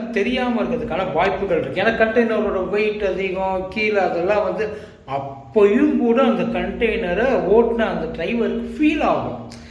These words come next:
ஏதோ ஒண்ணு இடையில சிக்கியிருக்குன்னு இறங்கி பார்த்திருப்பான். ஆனா ஒரு ரெண்டு கிலோமீட்டர் அது எப்படி ஒரு காருக்கு பின்னாடி வந்து இழுக்கிறதுக்கு வேலையே கிடையாது. முன்னாடி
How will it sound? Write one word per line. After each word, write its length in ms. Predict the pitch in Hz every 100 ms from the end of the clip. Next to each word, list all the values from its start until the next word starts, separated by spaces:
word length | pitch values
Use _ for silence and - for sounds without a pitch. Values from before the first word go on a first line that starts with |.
| - - - 165
ஏதோ 260 | 180 233 262
ஒண்ணு 220 | 247 233 240
இடையில 360 | 202 220 214 -
சிக்கியிருக்குன்னு 600 | - - 214 190 190 185
இறங்கி 220 | 196 180
பார்த்திருப்பான். 560 | 170 156 139 117 123 117 - - - - - - - - -
ஆனா 160 | 233 294
ஒரு 220 | 208 196
ரெண்டு 340 | 226 262 - 330
கிலோமீட்டர் 640 | - 233 233 233 233 - - - - - - - - - - - - - - - - -
அது 180 | 226 269
எப்படி 300 | 294 403 381 285
ஒரு 220 | 208 202 180
காருக்கு 580 | - 247 339 339 285 320 - -
பின்னாடி 580 | 294 311 339 330 311 294
வந்து 240 | 262 277
இழுக்கிறதுக்கு 640 | 254 247 247 240 240 247
வேலையே 460 | 190 226 220 202 214
கிடையாது. 420 | 190 151 143 - - - - - - - - - - - - 170
முன்னாடி 640 | 185 214 233 226 214 190